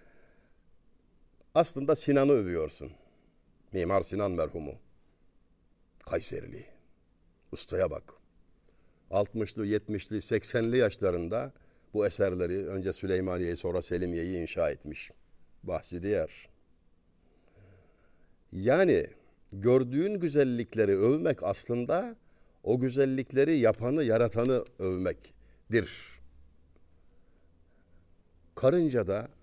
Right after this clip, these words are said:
molekülde, atomda, galakside, oksijende, suda, her şeyde, hasılı her şeyde görüyorsun eğer dikkat edersen. İşte o gördüğün güzelliği yaratan Allah.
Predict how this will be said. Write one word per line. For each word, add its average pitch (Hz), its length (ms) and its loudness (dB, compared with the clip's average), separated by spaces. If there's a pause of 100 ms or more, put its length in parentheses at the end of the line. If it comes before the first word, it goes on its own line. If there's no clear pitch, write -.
(420)
molekülde, 120 640 0
atomda, 104 540 -2
galakside, 90 760 -4 (1000)
oksijende, 110 880 2
suda, 113 640 0 (200)
her 226 220 8
şeyde, 92 320 4
hasılı 123 460 2
her 240 140 2
şeyde 90 460 4 (720)
görüyorsun 139 720 8 (500)
eğer 87 240 0
dikkat 85 280 -2
edersen. 87 540 -4 (1700)
İşte - 160 -4
o 156 120 6
gördüğün 165 460 4
güzelliği 123 460 -2
yaratan 98 400 0
Allah. 85 440 -4